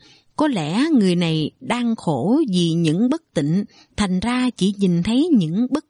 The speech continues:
tịnh ở mọi nơi." Rất nhiều công việc mà chúng ta hoạch định ở đây hôm nay phải được hoàn thành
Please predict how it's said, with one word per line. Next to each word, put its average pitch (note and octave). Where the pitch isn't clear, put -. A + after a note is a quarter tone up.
tịnh D#3+
ở D#3
mọi E3+
nơi." G#3+
Rất G#3
nhiều F#3
công A3
việc D#3+
mà E3
chúng B3
ta A#3
hoạch -
định D#3
ở E3+
đây G#3
hôm G#3+
nay F#3+
phải F3+
được E3+
hoàn F3+
thành D#3